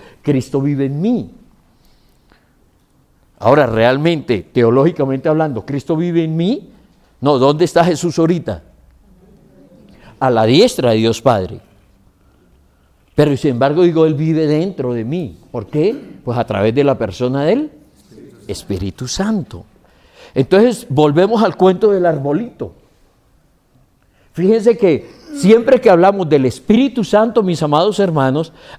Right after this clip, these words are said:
anhelamos solamente la manifestación del Espíritu en los dones.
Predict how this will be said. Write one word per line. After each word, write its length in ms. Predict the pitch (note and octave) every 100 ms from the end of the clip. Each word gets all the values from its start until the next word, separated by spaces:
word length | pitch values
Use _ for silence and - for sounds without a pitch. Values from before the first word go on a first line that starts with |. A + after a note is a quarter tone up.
| -
anhelamos 680 | G3 F#3 F3 E3+ G3 A3 G3+
solamente 720 | G#3+ G#3 G#3 G3 F3 D#3+ G#3
la 120 | F3+
manifestación 800 | E3 D#3 C3+ D3 D3+ D3+ D#3+ F3
del 160 | G3 E3+
Espíritu 480 | - E3 F#3 F3 F3+
en 80 |
los 160 | D#3 C3
dones. 500 | A3 A#3 A2+ F#2